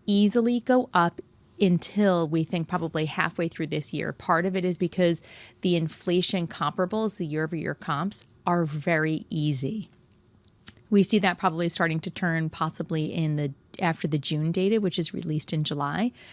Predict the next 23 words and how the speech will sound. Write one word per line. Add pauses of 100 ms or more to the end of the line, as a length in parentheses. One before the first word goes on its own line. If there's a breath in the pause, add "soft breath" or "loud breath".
(160 loud breath)
That's
when
the
year-over-year
comps
on
inflation,
which
is
what (200)
everybody
is
worried
about
this
year, (340 loud breath)
become
a
bit
more
difficult.
But
between